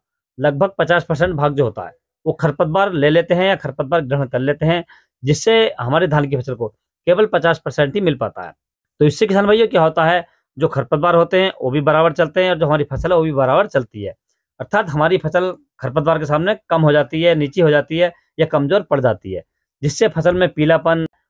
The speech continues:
और फसल हमारी मर जाती है। तो यदि किसान भाइयों, आपके धान की फसल में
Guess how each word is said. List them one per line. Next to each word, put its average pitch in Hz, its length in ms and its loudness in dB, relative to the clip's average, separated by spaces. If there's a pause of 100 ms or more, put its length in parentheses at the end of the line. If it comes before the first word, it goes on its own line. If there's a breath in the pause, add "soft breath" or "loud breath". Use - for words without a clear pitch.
(100)
और 135 140 -8
फसल 147 180 2
हमारी 165 220 2
मर 156 160 2
जाती 107 360 -6
है। - 60 -16 (640)
तो 143 60 6
यदि 165 220 2
किसान 202 200 2
भाइयों, 226 360 2 (140)
आपके 143 300 -2
धान 127 260 -6
की 139 60 -6
फसल 165 200 -2
में 170 280 -4